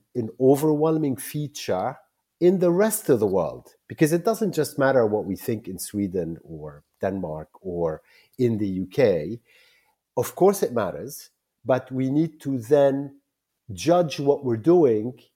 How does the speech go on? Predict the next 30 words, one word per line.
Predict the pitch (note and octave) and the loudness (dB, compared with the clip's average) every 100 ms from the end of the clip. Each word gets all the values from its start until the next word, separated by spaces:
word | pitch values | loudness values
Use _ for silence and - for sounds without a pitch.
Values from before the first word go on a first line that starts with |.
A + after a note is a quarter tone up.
| _ - | _ -2
in | C3 B2+ | 0 0
context. | B2+ D#3 D#3 B2 - - - - _ _ - | -2 0 0 0 -8 -10 -16 -16 _ _ -6
And, | F#3 E3 - | -4 -4 -4
you | F#3 | 0
know, | A#2 G2 A2 | 0 0 -4
the, | C3 A2+ | -8 -4
the | C#3 | 0
numbers | D3 F3+ B2 E2 - _ - | 2 4 2 0 -6 _ -2
don't | A2 G#2+ | -2 0
lie, | F2+ G#2+ F2 D2 | -2 0 -2 -4
right? | F2+ G#2 A2+ - | -4 -2 -2 -6
If | A2+ - - | -12 -12 -2
every | C#3 B2+ B2+ A#2 | -2 -2 -2 -2
single | - C3+ A#2 G#2+ G#2 G#2 _ _ _ - | 0 0 2 2 2 -2 _ _ _ -14
Swede, | - - A2+ A#2+ F#2+ D#2 | -6 2 4 4 2 -6
say, | - D2 D2 A2 - _ | -8 -8 -8 -10 -12 _
stopped | - - A#2+ G#2 - | -10 0 0 0 -8
flying, | - A#2 G#2+ F2 D#2 A2 B2+ | -4 0 0 0 -4 -8 -8
it's | B2+ - - | -6 -6 -4
not | A#2+ | -2
gonna | C3 A#2 | 0 0
make | A2+ A2 | 0 -4
a | |
difference | G2+ A2+ G#2 G#2 | -4 -2 -4 -6
to | - | -8
the | F#2+ | -10
growth | F2+ A2+ A2 - | 0 2 2 0
of | G#2+ | -2
air | B2+ A#2 | 0 0
travel. | - D#3 E3+ F2 | 0 0 0 -4